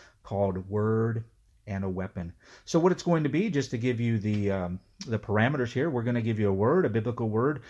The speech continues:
something that's on our heart or something that may impact you for the day. We hope it certainly blesses you wherever you choose, uh, to consume this content and whenever you choose to consume this content.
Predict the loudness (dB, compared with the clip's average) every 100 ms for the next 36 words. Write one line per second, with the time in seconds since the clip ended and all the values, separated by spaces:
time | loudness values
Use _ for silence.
0 | -20 -6 -2 2 2 2 2 2 2 4
1 | 6 6 6 2 -2 -2 -2 0 0 0
2 | 0 0 -2 -2 -4 -4 -2 -2 0 0
3 | 0 -2 -2 -4 -2 -2 0 0 -2 -2
4 | -2 -2 -2 0 0 -2 -4 -2 -2 -2
5 | -8 -20 -12 -4 -2 -2 -4 -4 0 2
6 | 2 -2 -2 -2 -2 -2 0 0 0 0
7 | 0 0 -2 -4 -6 -6 -6 -8 -6 -4
8 | -4 -6 -6 -6 -4 -6